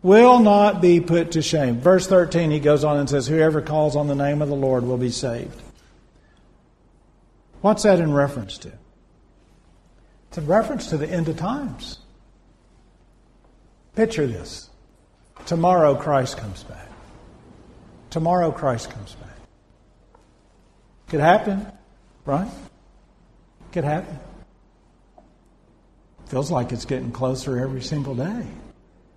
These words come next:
As we look at the evil of the world in which we currently live. Just as I mentioned, there's always two groups in the Bible, sheep and goats, wheat and tares,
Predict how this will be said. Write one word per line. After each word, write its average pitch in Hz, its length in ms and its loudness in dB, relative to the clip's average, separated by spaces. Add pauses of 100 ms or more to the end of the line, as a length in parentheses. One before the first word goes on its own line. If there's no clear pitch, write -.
(340)
As 123 120 -8
we 143 80 0
look 151 220 0
at 117 120 -4
the 123 200 -8
evil 190 560 2 (320)
of 135 100 -10
the 120 60 -6
world 127 420 0
in 107 120 -4
which 127 200 -6
we 117 120 -4
currently 127 420 -4
live. 120 240 -12 (2250)
Just 190 280 0
as 202 120 0
I 202 100 4
mentioned, 170 400 0
there's 151 160 0
always 160 380 0
two 175 180 -4
groups 143 320 -4
in 135 80 -4
the 123 80 -4
Bible, 120 480 -6 (1400)
sheep 143 380 -2
and 151 120 -2
goats, 196 600 -4 (1400)
wheat 139 220 0
and 156 120 -4
tares, 202 640 -6